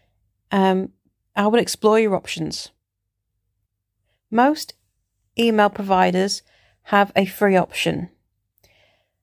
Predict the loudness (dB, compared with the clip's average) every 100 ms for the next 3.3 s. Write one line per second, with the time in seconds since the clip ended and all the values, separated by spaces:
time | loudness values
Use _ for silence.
0 | _ _ _ 0 2 0 -2 -6 -6 -6
1 | -8 -4 -2 0 0 -2 -4 -2 -2 0
2 | 0 0 0 -4 -2 -2 2 2 0 -4
3 | -4 -6 -6